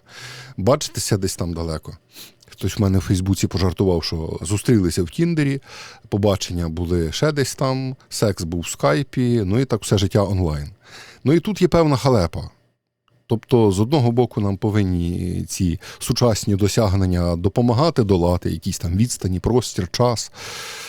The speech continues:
Е, ні, час, е, ще немає такої опції, е, відстань поки що. Але виходить по факту, що люди собі утруднюють життя.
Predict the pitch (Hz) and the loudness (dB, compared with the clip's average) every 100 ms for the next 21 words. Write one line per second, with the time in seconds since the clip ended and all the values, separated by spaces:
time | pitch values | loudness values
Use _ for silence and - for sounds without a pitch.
0 | - 113 95 92 165 87 101 90 - - | -8 -2 -2 2 0 2 2 0 -2 -2
1 | 87 85 85 92 90 82 78 - 82 82 | 0 0 0 0 0 0 -4 -6 -6 -4
2 | 82 - 90 85 87 92 90 87 98 - | -6 -8 -12 -8 -8 -4 -2 2 0 -2
3 | 80 73 78 - - 92 _ _ - 104 | -6 -6 -10 -10 -12 -14 _ _ -2 2
4 | 113 123 110 107 - 175 139 - - 107 | 4 4 2 0 2 2 2 0 -4 -4
5 | - 110 - 101 - 104 104 147 147 - | 0 -2 0 -4 -2 0 2 2 2 0
6 | 123 151 135 175 147 98 87 78 82 - | 0 0 -2 -4 -2 0 0 -2 -8 -8
7 | 78 | -10